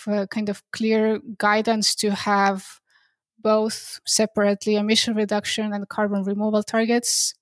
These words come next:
on the country level. Some countries have done this work, but, like, very few are detailed enough on both conventional removals and novel removals. So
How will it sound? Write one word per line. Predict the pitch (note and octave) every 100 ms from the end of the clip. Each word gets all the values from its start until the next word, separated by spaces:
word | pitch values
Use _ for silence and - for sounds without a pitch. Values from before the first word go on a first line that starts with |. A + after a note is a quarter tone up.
| _ _ _
on | A3
the | G#3+
country | A3+ A3+ -
level. | A3+ A3+ A#3 A#3 A#3 _
Some | - A3+ A3
countries | A3 G#3+ - G3+ - - -
have | - G#3+ G#3
done | A3 A3
this | A3 -
work, | A3+ A3+ A3+ -
but, | G3+ - -
like, | G#3 G#3
very | A3 A3+
few | - A3+ A3 A3 A3
are | G#3 G3+
detailed | G#3+ G#3+ - G#3+
enough | G3+ G3+ G3 G3+
on | G3
both | F#3 G3+ G3 - - - _ - _ _ _
conventional | - G#3+ G3+ G#3 G3+ A3 G3+ G3+ G3
removals | G3 G3 G3 G3 F#3+ - A3+
and | G3+
novel | F#3+ G3+ G#3
removals. | A3 G#3+ G#3+ A3 G#3+ - - - _ _ _ _ _ _
So | - - A3+ G#3+ G#3 G#3 G3+ G3+